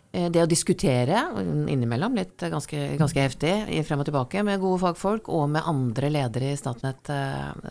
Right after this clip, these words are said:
organisasjonen, det gir meg en utvikling. Nå er jo jeg en ganske ny s-,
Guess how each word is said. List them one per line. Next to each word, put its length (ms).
organisasjonen, 640
det 220
gir 360
meg 440
en 120
utvikling. 440
Nå 80
er 80
jo 80
jeg 140
en 100
ganske 200
ny 200
s-, 240